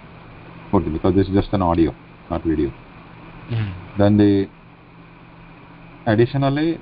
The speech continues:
Speaker 1: and, and the additional option is on the YouTube also,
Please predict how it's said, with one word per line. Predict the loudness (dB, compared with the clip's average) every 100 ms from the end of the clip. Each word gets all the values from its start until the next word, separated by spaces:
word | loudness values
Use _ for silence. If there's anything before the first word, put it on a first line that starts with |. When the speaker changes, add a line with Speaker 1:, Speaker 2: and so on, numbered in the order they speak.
| -12 -20 -20 -20 -16
Speaker 1:
and, | -12 -12
and | -10 -10 -8 -6 -6
the | -4 -2
additional | 0 2 4
option | 4 0 -10 -4 -2
is | 0 0
on | 0 2
the | 4
YouTube | 6 4 2 0 2
also, | 0 -2 -6 -8 -8